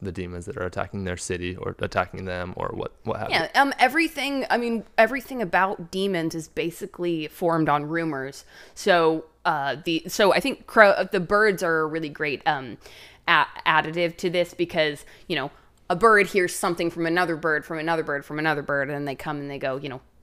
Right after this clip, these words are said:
Speaker 2: "Oh, well, we hear that, that women are going missing in this village.
Speaker 1: Correct.
Speaker 2: So that's where your next assignment is gonna be."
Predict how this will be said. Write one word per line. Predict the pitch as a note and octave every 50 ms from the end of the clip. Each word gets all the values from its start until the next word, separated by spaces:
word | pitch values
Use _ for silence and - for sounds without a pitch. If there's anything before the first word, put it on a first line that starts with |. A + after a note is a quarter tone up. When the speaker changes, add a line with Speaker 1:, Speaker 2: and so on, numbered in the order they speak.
| _ _ _ _ _ - - _ - -
Speaker 2:
"Oh, | F#3 F3 D3+ D3
well, | C3+ D3+ D3+ D#3 F3 D3+ D3+ D3+
we | E3 D#3
hear | - - E3+ D#3+ D#3
that, | D#3 C#3 - - -
that | D#3+ D#3 D3 -
women | F3 F3 G3+ G3+ F#3 E3
are | D#3+ E3+
going | F3+ E3+ D#3+ D#3+
missing | E3 D#3+ - - E3 D#3
in | D3+ D3
this | D3 D3
village. | - F3+ B3 D4 A#3+ - C3 B2+ - - - -
Speaker 1:
Correct. | - B2+ A2 F#2
Speaker 2:
So | E3+
that's | D#3 D#3 D3 - -
where | - E3+
your | D#3+ E3 D#3 E3+ E3+
next | E3 E3+ - - -
assignment | - - A3+ C4+ D4+ C4+ A3 F#3
is | F#3 E3+
gonna | - E3 D#3 D3+
be." | D3+ D3+ C#3+ D3 D#3 -